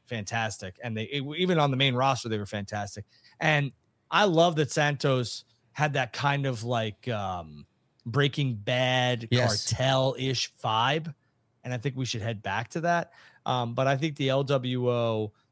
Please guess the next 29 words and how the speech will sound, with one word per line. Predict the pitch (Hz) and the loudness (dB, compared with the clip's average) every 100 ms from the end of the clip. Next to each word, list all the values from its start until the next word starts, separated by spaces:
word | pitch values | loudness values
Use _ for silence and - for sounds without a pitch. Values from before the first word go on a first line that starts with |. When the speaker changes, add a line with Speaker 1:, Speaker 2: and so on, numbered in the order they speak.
| _ _ _ | _ _ _
Speaker 1:
you | - | -4
know, | 127 | 0
when | 123 | 0
they | 120 | 0
were | |
heading | 127 123 | 2 2
into | 117 | 0
Puerto | 110 131 120 | -2 -2 0
Rico, | 123 117 123 | -2 0 -2
they | 113 110 | -2 -2
knew | 113 | -2
they | 107 | -4
were | 104 | -6
gonna | 101 95 | -8 -8
be | 95 | -6
faces | - 180 156 165 147 120 | 2 4 4 2 0 0
and | 127 | -2
everything | 123 117 | -2 -2
else | 117 113 | -4 -4
like | 113 107 | -6 -6
that. | 107 | -6
So | - | -6
it | 180 | -6
was | 185 | -6
smart. | - 151 147 147 143 - _ _ _ _ _ - | -6 0 4 4 2 -4 _ _ _ _ _ -2
And, | 151 151 147 147 | 2 2 2 2
um, | 147 147 143 135 135 127 110 _ _ _ _ - - _ | 4 6 4 4 0 -4 -10 _ _ _ _ -20 -20 _
yeah, | 143 123 | -8 -6
I, | 113 147 | -4 -4